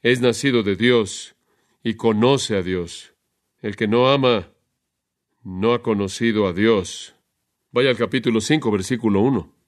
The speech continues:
Todo aquel que cree que Jesús es el Cristo es nacido de Dios, y todo aquel que ama al que engendró, ama también al que ha sido engendrado por él. Ahora sigue el pensamiento aquí.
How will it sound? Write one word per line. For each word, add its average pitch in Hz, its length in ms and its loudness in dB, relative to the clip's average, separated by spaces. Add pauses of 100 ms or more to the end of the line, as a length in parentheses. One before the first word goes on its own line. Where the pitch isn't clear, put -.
(100)
Todo 156 160 2
aquel 147 220 0
que 135 120 0
cree 147 180 -2
que 135 120 -2
Jesús 123 360 -2
es 120 120 -6
el 110 80 0
Cristo 151 400 2
es 117 60 2
nacido 117 360 2
de 101 100 0
Dios, 147 260 2
y 113 60 -6
todo 143 160 2
aquel 131 240 -2
que 127 100 0
ama 156 180 2
al 123 80 -4
que 120 100 -2
engendró, 110 380 0
ama 139 160 0
también 117 300 2
al 110 100 0
que 131 100 -2
ha 123 40 2
sido 117 180 0
engendrado 104 460 0
por 98 180 0
él. 117 280 -2 (440)
Ahora 175 200 2
sigue 226 280 2
el 147 100 2
pensamiento 135 560 0
aquí. 101 280 -6